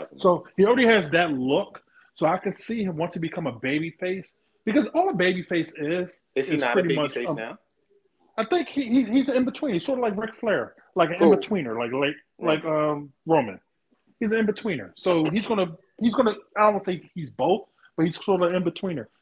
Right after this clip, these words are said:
Speaker 2: See, a
Speaker 3: But
Speaker 2: baby
Speaker 3: you
Speaker 2: face to
Speaker 3: could,
Speaker 2: me is the
Speaker 3: but you
Speaker 2: kids
Speaker 3: could have said that
Speaker 2: and the
Speaker 3: about The
Speaker 2: female
Speaker 3: Rock.
Speaker 2: fans.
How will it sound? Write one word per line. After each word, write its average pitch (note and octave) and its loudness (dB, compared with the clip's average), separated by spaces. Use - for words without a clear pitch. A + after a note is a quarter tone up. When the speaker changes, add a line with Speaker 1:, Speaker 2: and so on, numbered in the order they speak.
Speaker 2:
See, B2+ 6
a - 6
Speaker 3:
But - -2
Speaker 2:
baby G3+ 8
Speaker 3:
you G3 0
Speaker 2:
face G#3 0
to G3+ 0
Speaker 3:
could, E3+ -2
Speaker 2:
me F#3 0
is D3+ -12
the E3+ -14
Speaker 3:
but D#3 -2
you G#3 6
Speaker 2:
kids F#3 -2
Speaker 3:
could G#3+ 10
have G3+ 12
said G3 8
that E3+ 4
Speaker 2:
and D#3 2
the D#3 -2
Speaker 3:
about D3 4
The G3+ 4
Speaker 2:
female D3 2
Speaker 3:
Rock. E3+ 8
Speaker 2:
fans. - -20